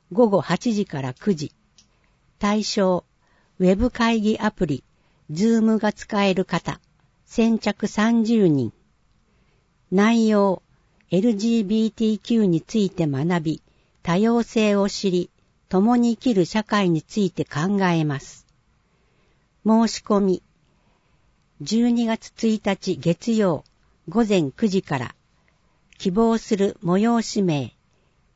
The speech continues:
郵便番号、住所、氏名、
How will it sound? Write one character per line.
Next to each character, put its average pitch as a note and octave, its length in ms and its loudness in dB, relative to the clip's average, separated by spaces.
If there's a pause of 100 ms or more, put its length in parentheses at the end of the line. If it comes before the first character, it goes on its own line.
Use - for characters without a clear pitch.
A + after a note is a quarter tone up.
(160)
郵 A3+ 240 2
便 A3 280 0
番 G3+ 300 0
号、 C3+ 380 -4 (480)
住 G#3+ 280 -2
所、 - 280 -6 (340)
氏 - 260 -2
名、 F3+ 320 0